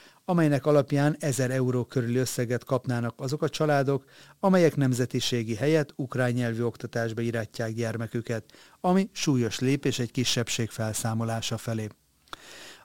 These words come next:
A miniszter aláhúzta, fe-, frusztráló, felháborító és botrányos, hogy az Európai Unió euró milliárdokkal támogatja az ukrán állam működését,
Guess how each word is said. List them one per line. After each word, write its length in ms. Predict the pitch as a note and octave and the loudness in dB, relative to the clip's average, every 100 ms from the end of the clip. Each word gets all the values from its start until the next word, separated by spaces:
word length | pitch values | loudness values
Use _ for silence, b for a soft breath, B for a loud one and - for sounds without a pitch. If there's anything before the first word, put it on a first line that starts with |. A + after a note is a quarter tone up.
| _ | _
A 160 | E3+ F#3 | 4 4
miniszter 460 | - C#3 B2 - D3 | 2 2 4 2 0
aláhúzta, 680 | B2+ B2 A#2 B2 A#2+ - A2+ _ _ | 2 -2 -2 -2 -2 -2 -4 _ _
fe-, 240 | _ - C#3+ | _ -2 0
frusztráló, 640 | - D3+ D3 - C#3 C#3 | 0 -2 0 0 2 2
felháborító 760 | C3 C3 C3 C3 B2 B2+ B2+ C3 | 0 0 0 0 0 0 0 0
és 160 | A#2+ | 0
botrányos, 600 | A#2 C3 B2 A#2+ A#2 B2 | 0 -2 -2 -4 -2 -4
hogy 80 | - | -4
az 60 | A#2+ | -4
Európai 500 | B2 A#2+ A#2+ A#2+ A#2+ | -2 -2 -2 -2 -2
Unió 440 | B2 B2+ C3 D3+ - | 0 2 2 0 -2
euró 380 | C#3+ B2+ C3 | -2 2 2
milliárdokkal 840 | B2 C3+ B2+ A#2 A2+ A#2 A2+ - A#2+ | 2 4 4 2 -2 -4 -4 -4 -4
támogatja 600 | B2+ A#2+ A#2+ B2 A#2+ B2+ | -2 -2 -2 -2 -2 -4
az 100 | A#2+ | -4
ukrán 300 | A#2+ C3 B2 | -4 -4 -2
állam 280 | A#2+ A#2+ A#2+ | -2 -2 -2
működését, 800 | A#2+ A#2+ A#2+ A#2+ A2+ A#2+ A#2 | -2 -2 -4 -2 -2 -6 -8